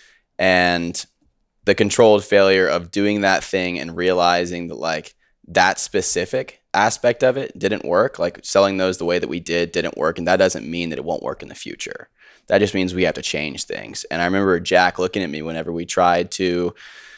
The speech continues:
do t-shirts again and do apparel again. And I had this whole plan. Like, I'd actually planned it out. Like, this is what I did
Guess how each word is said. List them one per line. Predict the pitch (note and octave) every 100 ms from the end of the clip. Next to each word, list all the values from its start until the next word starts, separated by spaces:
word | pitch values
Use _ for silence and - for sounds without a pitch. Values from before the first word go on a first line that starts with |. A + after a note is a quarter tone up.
| - _ _ _ _ _
do | F#2+ A2+ A2
t-shirts | G2+ A#2 - G2 F2
again | E2+ G2 A2 F2
and | D#2
do | F#2 F#2+
apparel | F2+ G2 F2+
again. | F2 - G2
And | F2+
I |
had | F2+ F#2+ D2
this | -
whole | - - G2+ F#2
plan. | - F2+ D#2 D2+
Like, | E2 E2
I'd |
actually | F2+ F2 - F2
planned | E2 - F2 E2+ D#2+
it | D#2+
out. | D#2 D#2 -
Like, | - F2
this | F2+
is | F2+
what | E2+
I | D#2+
did | D#2+ E2